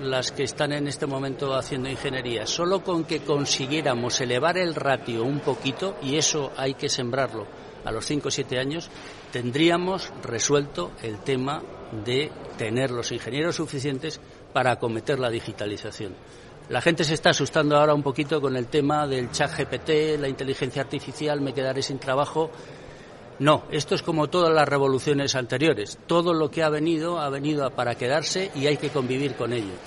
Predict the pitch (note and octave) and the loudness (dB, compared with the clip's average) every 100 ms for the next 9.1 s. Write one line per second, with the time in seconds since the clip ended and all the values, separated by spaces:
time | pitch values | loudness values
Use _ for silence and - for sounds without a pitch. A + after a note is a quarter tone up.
0 | - - C3+ F#3 F3 E3+ D3+ C3+ C3+ E3+ | -16 -12 2 4 6 4 2 0 2 2
1 | C#3 C#3+ - A#2+ A2+ A2+ - D#3+ D#3 - | 2 -2 -4 -4 -4 -4 -2 -2 -4 -8
2 | - C#3+ - C#3+ D#3 B2 A#2+ G#2+ G#2 D#3+ | -6 -4 -4 -2 0 2 0 0 -2 -4
3 | - D3 F3 - - - - - - C#3 | -4 -6 -8 -14 -20 -20 -20 -12 -4 0
4 | C3+ E3+ E3 - D#3 D3 C3 B2 A#2+ C3+ | 4 4 6 2 0 0 -2 -2 -2 -2
5 | B2+ - A#2+ A#2 G#2+ G#2+ A#2+ B2 G#2 G#2 | -2 -2 -4 -4 -6 -4 -2 -4 -6 -8
6 | A2+ A2 A#2+ - - E3+ D#3 E3+ D#3+ C#3+ | -6 -6 -6 -10 -8 -2 0 2 0 0
7 | C3 C3 C3 - A#2 A#2+ A#2 A#2 G#2+ A2+ | 0 -2 -2 -2 -4 -4 -6 -6 -4 -4
8 | G#2 G2+ A#2+ F#2+ F#2 F#2+ F2+ - F2+ - | -4 -6 -6 -6 -6 -10 -10 -12 -12 -14